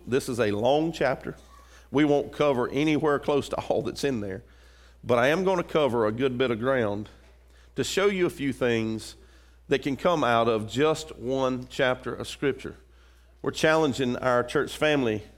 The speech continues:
this year, twenty twenty-two, starting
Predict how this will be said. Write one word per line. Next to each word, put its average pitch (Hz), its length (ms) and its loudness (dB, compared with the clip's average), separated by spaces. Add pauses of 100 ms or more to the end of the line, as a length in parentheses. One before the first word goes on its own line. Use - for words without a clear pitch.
(760)
this 135 300 0
year, 139 400 2 (580)
twenty 147 280 0
twenty-two, 156 680 -2
starting 127 560 -2